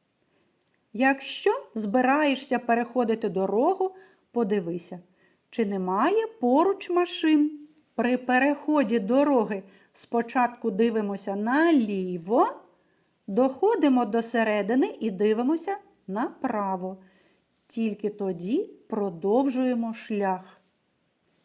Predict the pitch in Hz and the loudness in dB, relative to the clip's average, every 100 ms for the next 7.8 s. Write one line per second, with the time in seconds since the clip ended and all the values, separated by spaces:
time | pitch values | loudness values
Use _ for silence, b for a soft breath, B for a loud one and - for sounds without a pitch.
0 | _ - 285 508 - 240 220 220 233 262 | _ -2 0 0 0 0 0 -2 0 2
1 | 226 233 233 254 233 214 185 175 196 196 | 2 -2 -2 -2 -2 -2 -4 -4 -2 2
2 | 311 427 440 440 285 262 226 220 214 220 | 2 2 0 0 0 0 0 -2 -2 2
3 | 294 403 - 392 392 370 349 359 359 370 | 2 2 -2 -4 -2 -2 2 2 2 0
4 | 370 302 302 311 311 320 B B B B | 0 4 4 4 4 0 B B B B
5 | - 220 202 233 247 240 226 240 254 254 | -4 -2 0 2 2 2 2 2 2 2
6 | 269 240 254 254 233 220 208 214 220 185 | 2 2 0 -2 -2 -2 -4 -6 -4 -2
7 | 202 202 202 269 320 403 403 453 | -2 0 2 0 2 0 0 -2